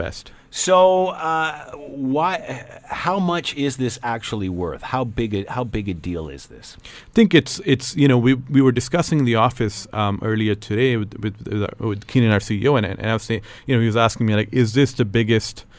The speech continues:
Speaker 1: you know, uh, potential, um, government investment into Hamilton from the feds, uh,
Speaker 2: Mm-hmm.
Speaker 1: not the province?" Um, and, and, you know, in the last several years, like, perhaps,
Speaker 2: Mm-hmm.
Speaker 1: right? Like, there have been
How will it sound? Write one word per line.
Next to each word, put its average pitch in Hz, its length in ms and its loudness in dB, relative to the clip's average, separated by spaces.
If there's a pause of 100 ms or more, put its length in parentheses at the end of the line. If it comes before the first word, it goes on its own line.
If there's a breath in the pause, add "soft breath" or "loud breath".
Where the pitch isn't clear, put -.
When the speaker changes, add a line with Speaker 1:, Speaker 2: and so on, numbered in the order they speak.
(240 soft breath)
Speaker 1:
you 117 100 0
know, 104 300 2
uh, 104 200 0
potential, 107 800 0
um, 98 220 -4
government 107 500 0 (100)
investment 113 500 0
into 104 200 0
Hamilton 110 520 2
from 104 180 -4
the 98 40 -6
feds, 135 440 -2
uh, 101 60 -8
Speaker 2:
Mm-hmm. 107 220 0
Speaker 1:
not 117 140 2
the - 80 -16
province?" 107 500 0 (340 loud breath)
Um, 117 440 4 (180)
and, 123 280 4
and, 139 180 4
you 139 60 8
know, 127 80 6
in 123 80 4
the 127 80 4
last 131 300 6 (200)
several 120 320 2
years, 139 260 4
like, 110 140 0 (100)
perhaps, - 680 -2
Speaker 2:
Mm-hmm. 98 420 -4
Speaker 1:
right? 127 140 8
Like, 123 180 4
there 131 140 6
have 139 340 4
been 120 460 2